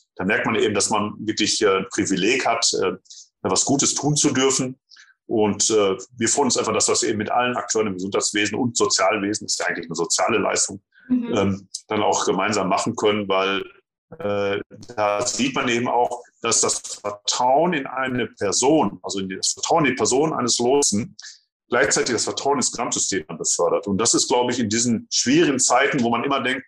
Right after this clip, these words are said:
Speaker 1: "Ist das alles so richtig, was da so im Großen, äh, läuft", ähm, ähm, ganz, ganz wichtig, dass man wieder mehr Vertrauen bekommt. Und, äh,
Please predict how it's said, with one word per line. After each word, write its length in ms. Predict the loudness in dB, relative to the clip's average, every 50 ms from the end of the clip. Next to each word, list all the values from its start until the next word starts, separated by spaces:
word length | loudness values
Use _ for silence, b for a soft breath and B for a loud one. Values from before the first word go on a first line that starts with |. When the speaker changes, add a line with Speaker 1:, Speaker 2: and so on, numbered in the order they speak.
| _ _ _
Speaker 1:
"Ist 140 | -6 -2 -2
das 140 | -2 -2 0
alles 160 | 0 0 2
so 60 | 2
richtig, 260 | 0 0 0 -2 -2
was 120 | 0 0 0
da 100 | 0 0
so 80 | 0
im 80 | -2 -2
Großen, 400 | -2 -2 0 0 0 -2 -2 -2
äh, 100 | 0 0
läuft", 340 | 2 2 0 0 -2 -4 -2 -2
ähm, 200 | -2 -4 -4 -10 -8 -6
ähm, 200 | -6 -4 -4 -4 -2
ganz, 280 | 0 0 2 2 2
ganz 200 | 0 0 -2 0
wichtig, 320 | -2 -2 -2 -2 -2 0 0
dass 160 | -2 0 0
man 80 | 0 -2
wieder 140 | 0 0 0
mehr 160 | 0 0 0
Vertrauen 440 | -2 -2 -4 -2 0 2 2 2 0
bekommt. 400 | -4 -8 -10 -12 -10 -8 -6 -6
Und, 220 | -6 -6 -4 -2 0
äh, 160 | 0 0 0